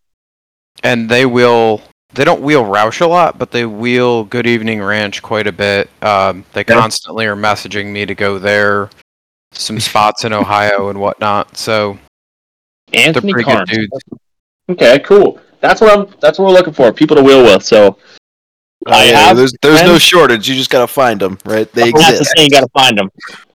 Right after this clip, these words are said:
Speaker 1: Um, and the Kremers. Uh, once you meet Anthony, you'll meet that whole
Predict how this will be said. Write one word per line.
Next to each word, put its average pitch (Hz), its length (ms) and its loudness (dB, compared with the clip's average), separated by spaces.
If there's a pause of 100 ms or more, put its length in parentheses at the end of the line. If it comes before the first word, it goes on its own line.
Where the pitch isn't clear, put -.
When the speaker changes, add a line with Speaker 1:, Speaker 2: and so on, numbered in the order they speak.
(240)
Speaker 1:
Um, 110 460 2 (400)
and 131 120 -2
the 123 60 -4
Kremers. 110 680 -2 (500)
Uh, 107 300 2 (120)
once 143 320 -2
you 147 60 -6
meet 139 220 0
Anthony, 127 400 -4
you'll 117 360 -8 (120)
meet 107 200 -12 (120)
that 104 260 -8
whole 95 360 -12